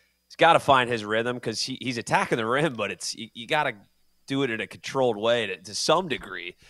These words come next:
'cause he's just flailing around, launching it against the rim and not finishing. Um, and I'd love to see, I know we, we just talked about a little bit of Aziz, but Aziz, even though he had a great game stat line wise,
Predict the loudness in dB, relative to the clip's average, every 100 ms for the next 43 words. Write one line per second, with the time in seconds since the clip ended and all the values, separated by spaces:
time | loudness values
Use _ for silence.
0 | _ -6 -4 -4 -2 -4 -4 -6 -4 -2
1 | 0 0 0 0 -2 -2 0 0 -2 -8
2 | -6 -8 -8 -6 -4 -4 -4 -4 -4 -6
3 | -6 -6 -8 -10 -14 _ _ _ -8 -4
4 | -4 -6 -4 -4 -2 0 0 -2 -6 -6
5 | -8 -8 -8 -10 -12 -10 -6 -6 -6 -10
6 | -14 -12 -10 -10 -6 -6 -6 -8 -6 -6
7 | -8 -10 -8 -6 -8 -8 -10 -10 -10 -10
8 | -12 -16 _ _ _ -2 -2 -2 -4 -2
9 | -2 -2 -4 0 2 4 2 0 -2 -2
10 | -4 -6 -6 -4 -2 -2 -2 -4 -2 0
11 | 0 -2